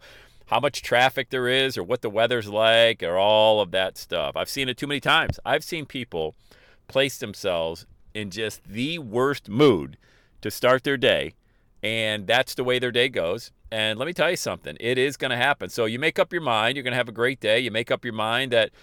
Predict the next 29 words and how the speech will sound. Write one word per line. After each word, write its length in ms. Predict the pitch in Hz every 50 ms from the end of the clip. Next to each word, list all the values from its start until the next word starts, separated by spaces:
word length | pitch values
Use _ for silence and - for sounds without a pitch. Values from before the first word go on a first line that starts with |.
| - _ _ _ -
obviously 360 | 110 135 160 175 160 - 170
there's 120 | 151 135 117
gonna 160 | 147 143 135
be 80 | 127
challenges. 560 | 117 - - 127 127 135 143 127 135 143 127 120
There's 120 | 110 98
always 300 | 110 113 123 131 127 -
challenges. 460 | - 131 123 123 127 127 117 120 110
This 160 | 165 214 -
is 160 | 311 226 117 92
life. 480 | 85 92 110 139 123 80 - - -
I 40 | -
mean, 200 | 90 101 98 95
life, 480 | 90 92 101 117 143 160 170 170 - -
we're 100 | 120 135
not, 160 | 143 131 123
nobody's 280 | 131 151 190 214 156
getting 140 | 123 175 151
out 140 | 151 147 135
of 60 | 123
this 100 | 113 -
thing 140 | - 120 104
alive, 480 | 90 87 92 98 92 76 67 73 78 78
number 200 | 78 76 73 76
one. 380 | 78 90 104 98 85 78 73
So 140 | - - 90
while 320 | 82 87 107 135 151 143
we're 100 | 113 98
here, 420 | 90 113 147 170 156 98 80 80